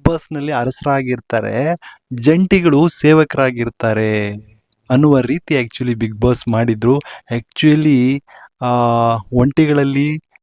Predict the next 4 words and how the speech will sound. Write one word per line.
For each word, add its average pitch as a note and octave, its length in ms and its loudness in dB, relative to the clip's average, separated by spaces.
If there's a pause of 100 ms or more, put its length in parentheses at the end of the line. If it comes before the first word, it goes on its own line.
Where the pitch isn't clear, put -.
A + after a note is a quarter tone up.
(320)
ಆ, B2 360 -2
ಎಲ್ಲ B2+ 220 -4
ಆಳ್ವಿಕೆ C3 640 2
ಮಾಡ್ತಕ್ಕಂಥವ್ರು, A#2+ 920 -2